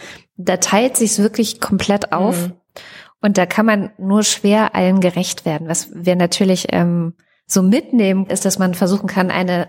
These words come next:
Speaker 1: Leichtigkeit, ein Plauderiges, äh, mit in diese Feature-Sendung reinzunehmen. Ich finde das zum Beispiel bei der Folge zu Transfeindlichkeit war das super so, ne? Da war ja so, so ganz viele, äh, externe Inputs und dann
Speaker 2: Mhm.
Speaker 1: habt ihr aber auch noch mal darüber gesprochen, was so eure Haltung ist.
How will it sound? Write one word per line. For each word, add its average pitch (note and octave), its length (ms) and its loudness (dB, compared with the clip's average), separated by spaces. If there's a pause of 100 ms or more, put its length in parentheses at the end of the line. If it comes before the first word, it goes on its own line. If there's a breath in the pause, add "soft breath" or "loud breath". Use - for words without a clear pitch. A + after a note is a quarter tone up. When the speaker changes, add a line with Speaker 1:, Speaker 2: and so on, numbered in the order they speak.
Speaker 1:
Leichtigkeit, F#3 840 0
ein F3+ 280 -6
Plauderiges, F3+ 760 0 (120)
äh, F3 280 0
mit F#3 300 -2
in F#3+ 200 0
diese F3 220 0
Feature-Sendung A3 640 2
reinzunehmen. G#3 400 2
Ich F#3+ 100 -8
finde F#3 160 -4
das - 280 -4
zum F3+ 160 -2
Beispiel F3 340 2
bei E3 140 0
der D#3+ 280 0 (500 loud breath)
Folge F3+ 380 0
zu E3+ 420 -2 (280)
Transfeindlichkeit F3 1160 0 (100)
war F#3 180 0
das F3 220 2
super E3 400 -2
so, D#3 180 -8
ne? A3 160 2
Da F#3 100 2
war E3+ 100 0
ja E3+ 120 -2
so, E3+ 240 -6
so G3+ 260 -16
ganz F3+ 240 0
viele, F3 320 0
äh, - 580 -6 (200)
externe F3+ 640 2
Inputs - 540 -2
und D#3+ 100 -4
dann F3+ 120 2
Speaker 2:
Mhm. - 40 2
Speaker 1:
habt F3+ 140 0
ihr F3 40 2
aber F3 160 2
auch C#4+ 80 2
noch F#3 180 0
mal E3+ 100 0
darüber E3 240 -2
gesprochen, E3 300 -6
was D#3+ 120 -8
so - 140 -6
eure F3 280 0
Haltung D#3+ 340 -2
ist. G3 200 0